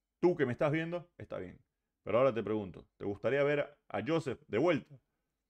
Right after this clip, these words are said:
¿Te gustaría ver a David de titular? Déjamelo saber en los comentarios. Y déjame saber a quién no llevarías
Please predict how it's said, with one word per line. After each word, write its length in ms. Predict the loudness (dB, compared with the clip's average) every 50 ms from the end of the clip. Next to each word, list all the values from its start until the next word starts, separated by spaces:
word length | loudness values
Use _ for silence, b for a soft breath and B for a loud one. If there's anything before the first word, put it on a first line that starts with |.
| _ _
¿Te 120 | -2 0 2
gustaría 800 | 2 2 0 0 0 0 2 2 4 4 2 2 0 -2 -8 _ _ _ _ _ _ _ _ _ _ _ _ _ _ _
ver 200 | _ 0 2 4
a 80 | 4 6
David 220 | 6 4 4 2
de 60 | 0 -2
titular? 440 | -4 -6 -4 -2 -2 -2 -2 -6 _ _ _ _ _ _ _ _ _ _ _ _ _ _
Déjamelo 340 | -4 -2 -2 -2 -2 -4 -4
saber 180 | -4 -4 -4
en 60 | -4 -6
los 80 | -6
comentarios. 540 | -8 -8 -6 -6 -8 -8 -8 -12 -20 _ _ _ _ _ _ _ _ _ _ _ _ _ -6
Y 80 | -4
déjame 260 | -2 -2 -2 -4 -4 -2
saber 320 | 0 0 0 0 -2 -4 -4
a 100 | -6 -6
quién 220 | -6 -8 -10 -10
no 80 | -8 -6
llevarías 640 | -4 -2 0 0 0 0 -2 -2 -4 -6 -12 _